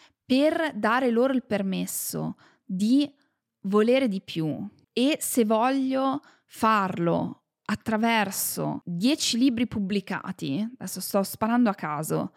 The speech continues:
ecco, questa cosa qua non ce l'ho esattamente presente, come ci arrivo lì.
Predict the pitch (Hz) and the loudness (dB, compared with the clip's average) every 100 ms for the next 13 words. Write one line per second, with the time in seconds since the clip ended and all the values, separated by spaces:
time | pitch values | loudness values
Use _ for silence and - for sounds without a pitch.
0 | _ _ _ _ _ 208 - 190 180 _ | _ _ _ _ _ -4 0 0 0 _
1 | - 302 - 294 214 208 - 185 180 233 | -4 -2 -2 -2 -2 -2 -2 0 2 2
2 | - 392 453 185 190 - 185 185 185 - | 0 0 0 0 -4 -4 -2 -2 -2 -4
3 | 190 170 180 170 170 170 165 - 208 190 | -2 -2 -2 -4 -6 -8 -14 0 0 0
4 | - 196 180 175 160 156 151 143 | -2 -4 -6 -8 -8 -6 -6 -6